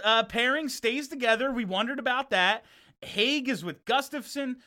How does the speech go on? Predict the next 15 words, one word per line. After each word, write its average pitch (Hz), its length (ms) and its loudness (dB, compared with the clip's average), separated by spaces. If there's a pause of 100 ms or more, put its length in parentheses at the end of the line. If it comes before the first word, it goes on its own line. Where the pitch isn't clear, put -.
(120)
Zamula 226 580 -2
is 220 220 -2
with 160 220 -4
Braun. 277 600 2 (460)
Man, 233 540 4 (260)
they're 302 140 0 (100)
really, 302 440 2
uh, 180 380 4 (460)
for 262 220 4
as 240 180 2
straightforward 285 1040 2
as 202 300 2
the 202 80 -6
forwards 254 560 -2
were, 147 400 0